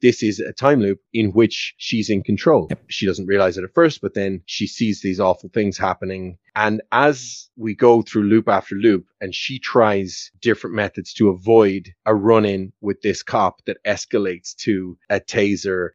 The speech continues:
Speaker 1: that escalates to a gun being drawn, and she's able to pull away from this horror, and she just wants to get her son to that college. And it's really well structured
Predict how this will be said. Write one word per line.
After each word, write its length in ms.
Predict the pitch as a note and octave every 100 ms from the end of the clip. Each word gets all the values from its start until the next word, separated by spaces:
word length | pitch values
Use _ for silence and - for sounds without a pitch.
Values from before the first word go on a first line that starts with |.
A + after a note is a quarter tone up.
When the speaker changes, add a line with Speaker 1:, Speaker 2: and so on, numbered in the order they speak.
| -
Speaker 1:
that 120 | G2+
escalates 680 | G2 - A#2 G2+ F#2 -
to 220 | - G#2+ G2+
a 60 |
gun 360 | F#2+ G#2+ G#2+ G2
being 260 | G2 F#2+ F2+
drawn, 460 | A2+ G2 F#2+ F#2
and 140 | F2+ -
she's 260 | - G#2+
able 280 | A2 G#2+ G2
to 340 | - G#2 F#2 - -
pull 220 | B2+ A2
away 320 | G2 G#2 G2+
from 240 | - G2+
this 180 | F#2+ F#2
horror, 440 | - A#2 G#2 F#2+ F#2
and 180 | F#2
she 140 | - F2+
just 480 | - A#2 G#2+ - -
wants 220 | F2+ E2
to 100 | F#2 _
get 200 | C3+ A#2 -
her 100 | -
son 400 | - - B2+ A#2
to 80 | G#2+ -
that 140 | C#2+ _
college. 460 | - A#2 A2+ G2+ G2+
And 240 | F#2 F2+
it's 260 | F2 - -
really 440 | G#2+ A#2 D#3 C#3+ A#2
well 240 | G#2+ G#2
structured 560 | - B2+ - - F#2